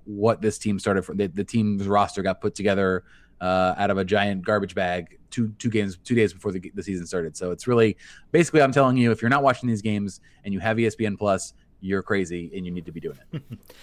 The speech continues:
Speaker 2: And, you know, I, I think this is what, as D C fans, this is what we want out of this team, is we want to, we want to see these guys play. We want to see, uh, you know, talent.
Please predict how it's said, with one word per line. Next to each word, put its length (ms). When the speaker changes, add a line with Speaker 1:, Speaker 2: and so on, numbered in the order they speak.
Speaker 2:
And, 200
you 120
know, 60
I, 200
I 60
think 160
this 160
is 80
what, 340
as 340
D 120
C 180
fans, 300
this 160
is 100
what 180
we 80
want 420
out 180
of 60
this 160
team, 260
is 120
we 60
want 260
to, 40
we 120
want 160
to 40
see 240
these 200
guys 280
play. 320
We 60
want 200
to 40
see, 460
uh, 300
you 120
know, 220
talent. 460